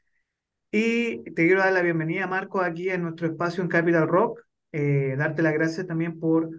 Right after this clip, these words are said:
tu tiempo que tomaste y la premura de esta entrevista. Así que, eh, sea muy bienvenido a este espacio.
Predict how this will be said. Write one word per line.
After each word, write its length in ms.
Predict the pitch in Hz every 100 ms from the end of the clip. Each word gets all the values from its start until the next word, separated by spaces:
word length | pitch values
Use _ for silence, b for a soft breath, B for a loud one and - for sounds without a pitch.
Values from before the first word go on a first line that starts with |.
| - _
tu 120 | 127
tiempo 400 | 143 175 170 185
que 100 | 175
tomaste 580 | 165 180 175 190 185 190
y 540 | 170 147 147 143 139
la 180 | 135 131
premura 520 | 131 139 165 190 185
de 180 | 175 170
esta 180 | 175 180
entrevista. 640 | 170 170 190 208 214 240 - _ B B _
Así 220 | 170 165
que, 400 | 175 170 170 170 170 _ _ -
eh, 420 | 151 143 143 143
sea 200 | 143 170
muy 180 | 170 185
bienvenido 440 | 185 175 160 175 180
a 140 | 175
este 160 | 170 165
espacio. 580 | 180 196 202 254 262